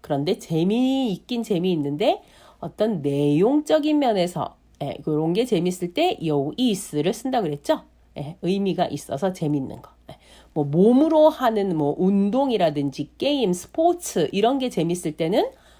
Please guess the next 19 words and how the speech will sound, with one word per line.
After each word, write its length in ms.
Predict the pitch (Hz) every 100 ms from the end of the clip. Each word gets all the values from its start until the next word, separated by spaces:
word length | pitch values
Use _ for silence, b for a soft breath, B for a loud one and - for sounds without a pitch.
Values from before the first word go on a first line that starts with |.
| b
好玩, 1120 | - - 165 139 131 135 131 131 131 160 269 - _ -
음, 220 | 160 143 135
놀기에 480 | 143 139 151 226
좋다라고 640 | 349 175 - - 214 135 147
써서 460 | - 135 220 330 B B B
好玩이라는 1300 | - 143 143 143 135 170 285 - 180 156 143 180 285
재밌다라는 840 | - 160 156 - 147 139 202 311 349
표현을 380 | - 185 156
하면 260 | 170 185 170
되고, 540 | 151 123 135 226 - b b b b b
음, 160 | 151 139
영화가 640 | 139 143 151 190 330 330
재밌어요, 720 | 302 220 220 - 214 208 214
책이 440 | 214 - 339 320 302
재밌어요, 760 | 208 196 214 - 208 208 208
사람이 560 | 214 - 262 285 285 240
재밌어요, 580 | 180 160 160 151 147 143
요럴 240 | 147 135 135
때는 320 | 139 247